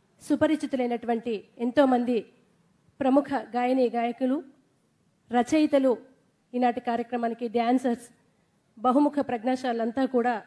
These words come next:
అతిథులుగా విచ్చేశారు. అనేక సాంస్కృతిక కార్యక్రమాలు కూడా ఉన్నాయి.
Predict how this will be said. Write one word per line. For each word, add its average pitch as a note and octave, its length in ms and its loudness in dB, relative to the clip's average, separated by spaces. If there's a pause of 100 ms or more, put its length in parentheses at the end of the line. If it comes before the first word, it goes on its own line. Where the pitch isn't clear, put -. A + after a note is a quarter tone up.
(140)
అతిథులుగా B3+ 480 0
విచ్చేశారు. A#3+ 640 -2 (800)
అనేక C#4 260 4
సాంస్కృతిక C4+ 560 -4 (120)
కార్యక్రమాలు C4 480 0
కూడా A#3+ 240 0
ఉన్నాయి. A#3 340 -4